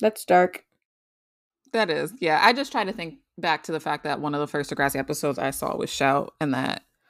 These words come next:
Speaker 2: it just
Speaker 1: Right.
Speaker 2: made it, s-, like, a topic for me to know about, which I think is really important. So maybe not this episode, but maybe the
Speaker 1: But I think Shout is a very good episode.
Speaker 2: Yeah.
Speaker 1: And just the conversation that Hazel s-,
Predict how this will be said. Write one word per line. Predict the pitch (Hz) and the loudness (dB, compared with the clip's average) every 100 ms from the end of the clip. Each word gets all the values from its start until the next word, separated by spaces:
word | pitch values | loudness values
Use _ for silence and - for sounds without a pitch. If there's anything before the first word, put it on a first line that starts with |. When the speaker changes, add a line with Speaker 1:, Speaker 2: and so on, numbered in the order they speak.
| _ _ | _ _
Speaker 2:
it | 175 170 | 2 4
just | 160 | 6
Speaker 1:
Right. | 160 151 | 8 8
Speaker 2:
made | 147 143 | 6 4
it, | 143 139 - _ _ _ - | 2 0 -6 _ _ _ -12
s-, | - - - _ | -10 -10 -14 _
like, | 170 151 - - _ _ _ _ - | 2 2 0 -14 _ _ _ _ -8
a | 180 | -4
topic | - 165 165 - | 2 4 4 0
for | 165 | 0
me | 147 | 0
to | 131 151 | -2 -2
know | 135 123 | -4 -4
about, | 117 135 127 | -4 -4 -4
which | 131 143 | -4 -4
I | |
think | 131 135 | -4 -2
is | 139 | -2
really | - 98 - | -2 -4 -4
important. | - - - - | -2 -2 -2 -2
So | - | 0
maybe | 160 165 143 | 0 2 4
not | 123 - | 4 2
this | - - | -2 -2
episode, | - - - - - - | -6 -6 -4 -4 -4 -4
but | - | -2
maybe | - 139 - | 0 0 0
the | - - 80 170 - | 0 2 0 -2 -6
Speaker 1:
But | 214 247 | 2 6
I | 220 | 6
think | 220 277 | 4 -2
Shout | - - 208 170 - | -2 2 6 6 6
is | 208 208 | 0 -2
a | |
very | 196 160 147 143 | -2 0 2 0
good | 143 165 | -2 -2
episode. | 90 - - - - 95 95 | -4 -6 -10 -6 -6 -4 2
Speaker 2:
Yeah. | 175 135 123 - 76 | 4 4 2 -2 -2
Speaker 1:
And | 202 | 2
just | 202 202 | 2 2
the | 214 | 2
conversation | 202 196 196 180 180 190 | 4 4 2 0 0 -2
that | 175 | -2
Hazel | 196 165 170 180 | 0 0 0 -2
s-, | 180 | -4